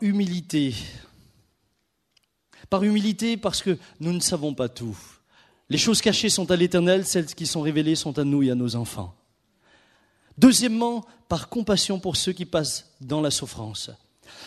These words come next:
Euh, voyez par exemple Timothée. Que lui dit l'apôtre Paul ?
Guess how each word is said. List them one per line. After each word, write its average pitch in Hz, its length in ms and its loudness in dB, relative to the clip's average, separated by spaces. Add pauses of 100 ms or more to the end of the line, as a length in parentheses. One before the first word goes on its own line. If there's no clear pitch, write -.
(120)
Euh, 180 140 0
voyez 226 320 2
par 240 100 0
exemple 226 640 0 (140)
Timothée. 151 580 2 (960)
Que - 80 6
lui 233 280 6
dit 214 160 0
l'apôtre 165 360 2
Paul ? 107 300 -4